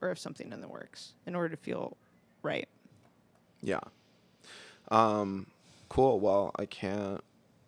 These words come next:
Speaker 2: wait to see what happens.
Speaker 1: <laughs>
Speaker 2: I'm
Speaker 1: Sounds kind of
Speaker 2: excited about
Speaker 1: ominous.
Speaker 2: whatever movie you make
Speaker 1: <laughs>
Speaker 2: next.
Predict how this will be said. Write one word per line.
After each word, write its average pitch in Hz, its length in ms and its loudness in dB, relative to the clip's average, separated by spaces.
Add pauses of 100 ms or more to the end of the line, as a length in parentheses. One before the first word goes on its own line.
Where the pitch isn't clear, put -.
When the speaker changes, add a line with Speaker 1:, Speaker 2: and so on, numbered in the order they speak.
(160)
Speaker 2:
wait 92 400 -4
to 110 120 -10
see 117 220 -4
what 117 180 -2
happens. 135 760 -6
Speaker 1:
<laughs> - 40 -4
Speaker 2:
I'm - 1700 0
Speaker 1:
Sounds 120 60 -2
kind 269 260 2
of - 80 6
Speaker 2:
excited - 20 4
about - 400 6
Speaker 1:
ominous. 131 80 8
Speaker 2:
whatever 139 420 6
movie 165 300 4
you 135 120 4
make 127 260 2
Speaker 1:
<laughs> - 100 -2
Speaker 2:
next. 277 260 2